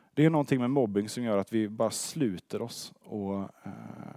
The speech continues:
och tänker, jag, jag tänkte också, jag får ju skylla mig själv. Det är väl för att jag ser ut som jag gör som, eh, som det händer. Eh, så det blev väldigt skamligt också helt plötsligt.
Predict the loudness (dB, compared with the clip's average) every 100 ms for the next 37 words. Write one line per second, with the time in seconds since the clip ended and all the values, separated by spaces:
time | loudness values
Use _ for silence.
0 | -20 _ _ -14 -4 -2 0 4 8 8
1 | 6 4 4 2 0 2 2 2 2 2
2 | 2 2 0 -2 -2 -12 _ -20 _ 4
3 | 6 6 4 0 0 -2 -2 -4 -4 -4
4 | 0 0 0 -4 -6 -8 -8 -8 -8 -10
5 | -16 -20 -20 -20 _ _ -8 -2 -2 -2
6 | -6 -12 -14 _ _ -20 _ _ _ _
7 | _ _ _ _ -6 -2 -2 -2 -6 -12
8 | -2 0 4 6 6 4 2 2 2 -2
9 | -4 -4 -6 -8 -8 -8 -10 -12 -18